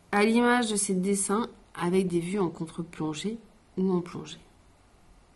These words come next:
Pour Claude Parent et Paul Virilio,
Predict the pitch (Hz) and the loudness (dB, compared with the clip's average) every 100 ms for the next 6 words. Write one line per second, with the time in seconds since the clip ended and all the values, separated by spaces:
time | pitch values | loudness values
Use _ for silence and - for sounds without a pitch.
0 | _ _ - - - - - 240 240 349 | _ _ -20 -20 -20 -20 -4 -2 4 4
1 | 349 240 214 247 254 - 160 - 226 190 | 6 4 6 4 2 -2 -6 4 4 4
2 | 151 139 170 196 277 | 0 -2 0 2 2